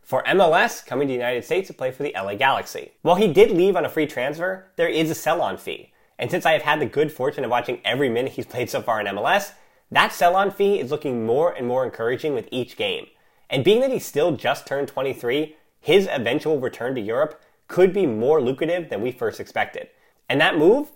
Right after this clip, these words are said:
while it seems puzzling to those in Europe or abroad, it gets a B for me. It's a good place for him to reset his career. And again, I think that fee, or it's the sell-on fee that Barca might get, could be lucrative. Also coming to the Americas was Dani Alves,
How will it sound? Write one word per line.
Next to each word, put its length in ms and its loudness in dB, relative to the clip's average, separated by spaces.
while 280 0
it 80 -2
seems 220 2
puzzling 600 0
to 120 -6
those 300 -2
in 200 -2
Europe 380 0
or 140 4
abroad, 480 4
it 80 -8
gets 160 0
a 60 0
B 200 2
for 140 -2
me. 240 -6
It's 120 -6
a 40 -2
good 220 0
place 240 0
for 100 -8
him 160 -4
to 100 -6
reset 420 -4
his 160 -6
career. 520 -2
And 120 -6
again, 240 0
I 100 -6
think 200 -6
that 200 0
fee, 460 -2
or 160 -4
it's 140 -10
the 60 -14
sell-on 320 0
fee 160 -2
that 140 -4
Barca 260 -4
might 240 -4
get, 320 -4
could 200 -2
be 140 0
lucrative. 340 -4
Also 240 4
coming 240 4
to 40 2
the 80 4
Americas 500 2
was 160 -2
Dani 220 -2
Alves, 460 -4